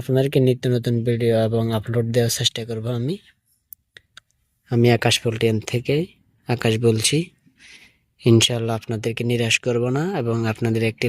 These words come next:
লাইক, কমেন্ট, শেয়ারে আমরা আরো হাজার ভিডিও বানাতে অনুপ্রেরিত হবে। যে এখান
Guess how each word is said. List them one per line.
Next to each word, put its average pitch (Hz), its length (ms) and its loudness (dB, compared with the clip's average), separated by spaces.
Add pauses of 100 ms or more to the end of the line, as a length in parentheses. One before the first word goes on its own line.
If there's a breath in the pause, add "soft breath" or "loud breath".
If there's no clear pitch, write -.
লাইক, 113 220 -2
কমেন্ট, 123 320 0
শেয়ারে 120 400 -6 (640)
আমরা 113 320 -2
আরো 117 200 0
হাজার 113 280 -2
ভিডিও 113 260 -2
বানাতে 113 360 -4
অনুপ্রেরিত 110 500 -4 (120)
হবে। 107 220 -6 (100)
যে 117 140 -6
এখান 113 140 -6